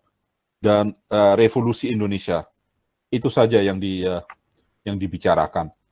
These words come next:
Dan dalam konteks yang lebih besar ya, dekolonialisme di, di Asia. Jadi juga, eh, diajari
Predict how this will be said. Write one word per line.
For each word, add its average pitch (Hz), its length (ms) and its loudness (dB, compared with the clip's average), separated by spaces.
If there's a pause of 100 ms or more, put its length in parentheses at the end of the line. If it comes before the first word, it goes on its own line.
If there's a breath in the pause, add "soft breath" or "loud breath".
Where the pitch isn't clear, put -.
(140)
Dan 120 320 4
dalam 113 240 6
konteks 120 400 2
yang 110 160 2
lebih 101 240 2
besar 107 320 2
ya, 101 240 0 (480)
dekolonialisme 107 1500 0 (560)
di, 117 160 -2
di 107 160 0
Asia. 92 640 2 (400)
Jadi 98 160 -4
juga, 92 400 2 (720)
eh, 85 240 -2
diajari 95 480 2